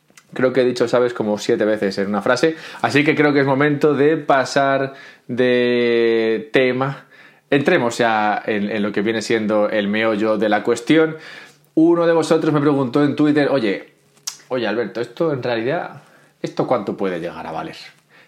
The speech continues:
Esto siendo Bitcoin", ¿vale? Si el podcast se llamase un podcast sobre alcachofas, pues podría ser alcachofas, no, estoy hablando de Bitcoin. Bien, <clears throat> ¿cuánto puede llegar a valer esto? Y, y es una gran pregunta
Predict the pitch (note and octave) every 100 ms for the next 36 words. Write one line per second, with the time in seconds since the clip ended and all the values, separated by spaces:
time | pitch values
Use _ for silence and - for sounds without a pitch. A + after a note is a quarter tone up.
0 | _ B2+ B2+ - A#2 - A2 G#2 G2+ F2+
1 | F2+ - - D2 - F#2 G#2 - G2 F#2
2 | A2+ G2+ G#2 G#2 G#2 G#2+ A2+ G#2+ G2+ A#2
3 | G#2 G2 - G2+ F#2 F#2 G2 G#2 - B2+
4 | D3 - F2+ - E2+ F#2 F2+ F#2 - -
5 | - - - _ - G2 G2 - B2 C#3+
6 | G2+ - F#2+ - G#2 G#2+ A2+ B2 B2+ F#3
7 | F3+ E3 - - - _ _ - C3+ F3
8 | F#3 D#3+ F3+ E3+ C#3 C#3+ C3+ C3+ B2+ -
9 | _ _ _ _ _ _ _ - - D3
10 | D#3 D#2 - - - - _ - B2+ A#2+
11 | B2 C#3+ E3+ E3+ B2+ F3+ F3 C#3 E3 G3
12 | G3+ F#3 -